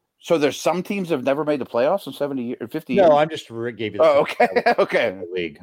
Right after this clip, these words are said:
Speaker 2: But the, the, the bottom for average teams that made it, the bottom was the Lions with a twenty-three power rating out of a hundred.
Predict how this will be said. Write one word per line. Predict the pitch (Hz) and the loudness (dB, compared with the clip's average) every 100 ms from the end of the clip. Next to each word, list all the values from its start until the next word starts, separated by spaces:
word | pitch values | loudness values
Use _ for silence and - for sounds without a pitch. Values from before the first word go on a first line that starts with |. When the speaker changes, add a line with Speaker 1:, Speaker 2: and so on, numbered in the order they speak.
| 90 | -2
Speaker 2:
But | 110 113 127 | 0 0 2
the, | 120 135 | 2 2
the, | 117 127 | 2 2
the | 131 110 | 2 0
bottom | 127 151 170 147 117 | 2 4 4 2 2
for | 123 135 | 2 2
average | 135 135 127 104 | 4 2 0 -6
teams | 131 107 | -8 -6
that | 117 | -4
made | 117 117 | -2 -2
it, | 104 | -2
the | 101 | -2
bottom | 101 107 98 | 0 0 -4
was | 90 | -8
the | 107 | -6
Lions | 98 98 107 117 113 | -4 -4 -4 -8 -10
with | 98 | -14
a | |
twenty-three | 92 - 131 127 - 117 | -16 -8 -8 -8 -6 -8
power | 107 104 104 | -4 -4 -2
rating | 90 85 | -4 -6
out | 85 | -8
of | 78 | -8
a | |
hundred. | 82 98 113 | -10 -8 -10